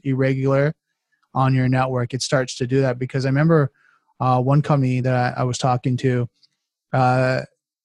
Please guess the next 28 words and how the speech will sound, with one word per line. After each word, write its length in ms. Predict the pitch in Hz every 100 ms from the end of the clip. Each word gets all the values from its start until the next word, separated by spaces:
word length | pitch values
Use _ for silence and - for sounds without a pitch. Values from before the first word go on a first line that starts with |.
| _ -
they 720 | 135 131 147 156 156 165 160 226
had 200 | 151 135
a 60 |
pen 280 | 127 - 175
test 320 | 170 143 -
done 340 | - 123 123 135 _ _ _ _ _ -
and 220 | 139 139
their 180 | 143 143
sim 520 | - - 180 160 131
didn't 440 | 127 151 143 135 -
alert 600 | 127 123 160 165 135 - _ _ _
of 100 | 135
the 100 | 135
actual, 720 | 143 139 - 143 131 127 135 - _
you 100 | -
know, 140 | 135 127
traffic 440 | - 156 160 143
and 80 | 139
things 200 | 147 143
that 120 | 135
were 100 | 131
going 280 | 131 135 131
on, 440 | 151 185 151 127 135 _ _ _
but 140 | 151
they 80 | 151
were 120 | 143 143
supposed 520 | - - 165 214 -
to. 220 | 139 131